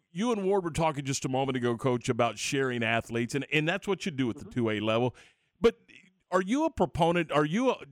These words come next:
Speaker 1: do you buy into the, the concept that winning breeds winning? You mentioned how successful, uh, some of the other teams have been i-,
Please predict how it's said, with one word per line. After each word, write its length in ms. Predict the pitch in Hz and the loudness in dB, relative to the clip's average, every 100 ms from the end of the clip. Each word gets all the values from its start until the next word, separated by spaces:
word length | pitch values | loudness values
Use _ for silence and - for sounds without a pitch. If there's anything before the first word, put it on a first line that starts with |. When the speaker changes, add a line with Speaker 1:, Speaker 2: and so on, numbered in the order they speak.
| 139 | -2
Speaker 1:
do 100 | 156 | 0
you 220 | 180 254 | 0 0
buy 300 | 170 165 165 | 0 0 2
into 240 | 165 165 | 0 0
the, 160 | 135 135 | 0 0
the 100 | 131 | -2
concept 540 | 120 147 143 139 135 | -2 -2 0 0 0
that 140 | 135 101 | 0 -2
winning 420 | 117 139 147 127 | 0 0 0 -2
breeds 380 | 110 135 131 117 | 0 0 0 -2
winning? 340 | 120 123 123 | 0 0 0
You 220 | 131 131 | -4 -4
mentioned 360 | 139 139 135 123 | 0 0 0 -2
how 180 | 123 123 | 0 -2
successful, 640 | - 120 139 127 127 117 - - 117 - | -4 -4 -2 -2 -2 -4 -6 -20 -10 -2
uh, 180 | 123 | 0
some 220 | 127 143 131 | 2 0 2
of 80 | |
the 80 | 127 | 2
other 160 | 127 117 | 0 -2
teams 340 | - 135 123 | -2 -2 0
have 160 | 131 110 | -2 0
been 300 | 127 127 120 - _ | 0 2 -2 -8 _
i-, 40 | - | -12